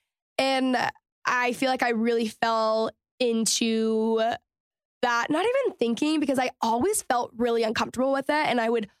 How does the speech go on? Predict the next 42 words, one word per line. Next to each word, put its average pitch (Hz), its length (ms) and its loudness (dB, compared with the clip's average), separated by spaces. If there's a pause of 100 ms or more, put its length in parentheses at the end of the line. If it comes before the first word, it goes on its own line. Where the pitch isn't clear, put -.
(240)
always 233 380 2
talk 311 180 0
about 330 260 0
it 349 220 0
and 262 140 0
always 233 380 0
say, 240 160 0
like, 240 220 0
I 240 140 0
just 226 260 -4
don't 240 240 -2
like 214 260 -2
how - 160 0
it's, 175 160 -2
like, 214 180 -2
literally, 220 460 -2
like, 147 260 -4
clone 226 300 -2
culture. 233 460 -2
Like, 240 160 -2
it 208 80 -4
makes 214 240 -2
me 214 60 0
uncomfortable. 226 720 -2 (300)
I 240 60 2
don't 226 220 -2
feel 220 100 0
like 220 80 -4
I 233 40 0
can 220 120 -4
be 214 60 0
myself. 240 600 0
But 247 120 2
I 262 80 0
think 262 220 0
it 330 120 -4
took - 240 -2
me 240 280 0
getting 240 300 0
away 208 300 0
from 254 220 0
it 262 280 -2